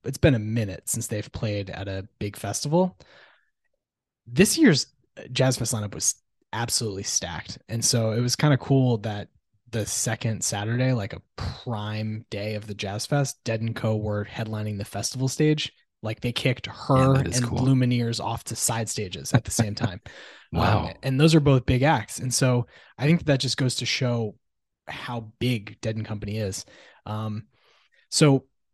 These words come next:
Speaker 1: I guess on that point, it's worth saying, like, where is Dead and Co now? Like, we always talk about that with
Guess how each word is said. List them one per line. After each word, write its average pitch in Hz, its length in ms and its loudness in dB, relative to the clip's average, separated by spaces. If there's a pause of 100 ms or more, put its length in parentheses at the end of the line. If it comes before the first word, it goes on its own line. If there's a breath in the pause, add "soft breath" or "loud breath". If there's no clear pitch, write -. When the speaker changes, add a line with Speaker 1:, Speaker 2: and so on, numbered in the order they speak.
(320)
Speaker 1:
I 147 80 2
guess 185 240 2
on 160 200 8
that 139 180 6
point, 185 240 2
it's 127 120 -4
worth 160 200 0
saying, 165 260 -2
like, 113 140 -4
where 131 340 2
is 147 140 4
Dead 131 180 0
and 127 140 -2
Co 117 160 -4
now? 110 400 -6
Like, 107 160 -10
we 127 80 -2
always 143 180 2
talk 143 160 4
about 131 200 -2
that 113 120 -2
with 117 160 -6